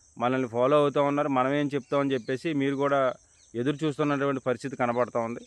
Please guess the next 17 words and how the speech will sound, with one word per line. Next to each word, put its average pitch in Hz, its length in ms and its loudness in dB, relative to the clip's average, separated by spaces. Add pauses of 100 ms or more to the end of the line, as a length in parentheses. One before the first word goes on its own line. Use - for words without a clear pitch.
(460)
So 135 100 4
ఇలాంటప్పుడు 170 420 4
మనం 160 380 2 (580)
ఎవడో 147 320 8
ఏదో 160 220 6
అన్నాడనో, 156 520 4
లేకపోతే 147 340 4
ఎవడో 143 240 4
ఏదో 156 200 4
బెదిరించడనో, 147 640 2
లేకపోతే 139 440 2
కేసులు 139 360 -2
పెడతారనో, 143 520 0
ఇది, 135 160 -4
దీని 131 180 -2
గురించి 143 220 -2
భయపడకుండా 135 720 0